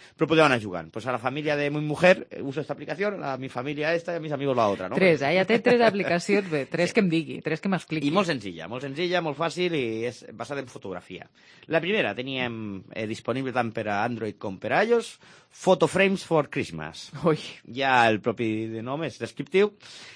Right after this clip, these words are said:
Speaker 1: I el funcionament és molt senzill. Triem una foto... Després afegim un marc resultant, així que no s'agradi.
Speaker 2: Una cosa nadalenca, bé de
Speaker 1: <laughs> I
Speaker 2: brillo.
Speaker 1: decorar-ho amb estrelletes, cors, etcètera. Pots escriure,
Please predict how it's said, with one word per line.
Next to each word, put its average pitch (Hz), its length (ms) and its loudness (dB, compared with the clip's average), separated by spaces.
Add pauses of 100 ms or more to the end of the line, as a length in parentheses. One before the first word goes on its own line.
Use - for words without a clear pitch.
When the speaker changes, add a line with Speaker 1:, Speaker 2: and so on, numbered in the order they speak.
(240)
Speaker 1:
I 160 640 4
el 156 180 4
funcionament 180 440 0
és 139 80 -8
molt 151 180 -2
senzill. 87 400 -10 (140)
Triem 101 320 -2
una 113 160 -2
foto... 220 460 4 (180)
Després 127 640 -6 (160)
afegim 107 400 -2
un 101 220 -4 (420)
marc 104 320 -8 (140)
resultant, 117 500 2 (160)
així 123 160 -10
que 113 80 -6
no - 80 -6
s'agradi. 180 320 0
Speaker 2:
Una 175 160 0
cosa 185 180 4
nadalenca, 220 600 4
bé 202 120 4
de 180 80 2
Speaker 1:
<laughs> 170 40 0
I - 20 -4
Speaker 2:
brillo. 190 300 6
Speaker 1:
decorar-ho 175 480 8
amb 147 240 2
estrelletes, 160 1080 -2
cors, 147 640 0
etcètera. 82 540 -12 (160)
Pots 104 240 -16
escriure, 95 480 -6